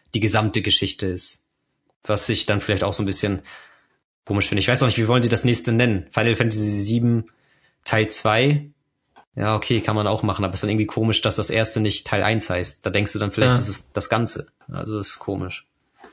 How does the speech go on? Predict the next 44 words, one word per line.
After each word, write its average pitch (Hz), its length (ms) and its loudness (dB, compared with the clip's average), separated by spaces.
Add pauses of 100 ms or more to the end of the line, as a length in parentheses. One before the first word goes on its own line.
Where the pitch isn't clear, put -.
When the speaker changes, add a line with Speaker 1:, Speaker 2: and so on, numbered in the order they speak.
Speaker 2:
Ja, 120 80 4
das 117 160 4
ist - 40 -8
generell 120 320 6
merkwürdig. 123 400 4
Also 123 180 6 (180)
we-, 135 160 4
wenn 143 140 4
die 147 80 4
da 139 80 4
jetzt 135 140 4
noch 139 100 2
was 135 140 2
draus 127 240 -4
machen, 131 260 -2
dann 120 440 0 (960)
muss 131 140 0
das 123 120 0
halt 123 140 2
echt - 160 -4
gut - 180 -20
sein 117 200 0
auch. 123 280 -2 (680)
Speaker 1:
Ja. 107 340 -4 (480)
Aber 120 180 2
mir 139 160 6
hat's 147 200 2
Bock 156 160 -2
gemacht, 139 320 2
ich 120 100 -2
weiß - 880 0
nicht, - 600 -2 (420)
ich - 160 -2
weiß, 156 200 4
es 160 100 4
ist, 147 180 0
du 139 120 2
ko-, - 140 0
bist 156 180 2
da 175 40 4
nicht 160 140 6
so 147 80 2
drin, 151 240 4
aber 131 560 2